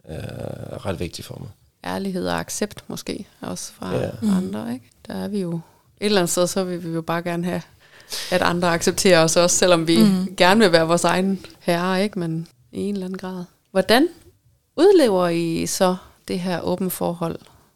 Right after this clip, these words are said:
Speaker 2: Når nu, altså nu tænker jeg også, når nu I bor så langt væk fra hinanden, så må der måske også være noget i det.
Speaker 3: Jamen altså, vi har jo startet med, at vi jo bare sås, og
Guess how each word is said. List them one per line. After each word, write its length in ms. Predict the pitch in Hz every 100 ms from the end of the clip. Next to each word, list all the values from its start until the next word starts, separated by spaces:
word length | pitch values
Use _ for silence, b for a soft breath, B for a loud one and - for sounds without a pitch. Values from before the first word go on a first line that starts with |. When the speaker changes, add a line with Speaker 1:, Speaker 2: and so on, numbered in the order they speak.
| -
Speaker 2:
Når 180 | 180 175
nu, 280 | 175 190 190
altså 220 | 160 156
nu 80 | 160
tænker 220 | 160 180
jeg 60 | -
også, 180 | 175 185
når 120 | 165
nu 220 | 160 165
I 280 | 175 160 151 _
bor 420 | 196 277 190 180 190
så 200 | - 185
langt 280 | 180 185
væk 140 | 180 185
fra 140 | -
hinanden, 460 | 175 165 175 247 254
så 120 | -
må 120 | 247
der 80 | 214
måske 260 | 180 - 208
også 140 | 220
være 140 | 220
noget 260 | 208 208 220
i 40 |
det. 200 | 202 247 294 _ _ _
Speaker 3:
Jamen 140 | 202 -
altså, 200 | 196 185
vi 100 | 185
har 60 | 190
jo 60 |
startet 460 | 180 190 196 254 277
med, 320 | 247 233 254 -
at 360 | - 185 - - _ _ -
vi 80 | 190
jo 160 | 190
bare 440 | 175 170 175 190 196 -
sås, 600 | - 185 196 170 - - _ -
og 260 | 170 160